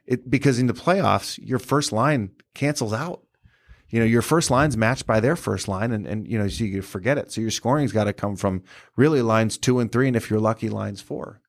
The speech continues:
And, you know, the, the, when the Washington Capitals won the Cup a couple of years ago is because they had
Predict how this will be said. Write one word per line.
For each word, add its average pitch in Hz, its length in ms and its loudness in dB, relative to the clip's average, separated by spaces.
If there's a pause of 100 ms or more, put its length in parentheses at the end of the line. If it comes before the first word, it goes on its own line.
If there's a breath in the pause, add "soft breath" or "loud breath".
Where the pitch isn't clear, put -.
(400)
And, 113 120 4
you 113 60 4
know, 104 120 2
the, 107 160 -6
the, 113 220 2
when 113 160 0
the 107 40 6
Washington 113 340 2
Capitals 117 640 0 (100)
won 110 340 -6
the 104 60 -2
Cup 120 180 2
a - 40 -20
couple 104 180 0
of 107 40 4
years 143 160 2
ago 95 200 0
is 95 120 0
because 95 380 -2
they 85 140 -4
had 87 360 -4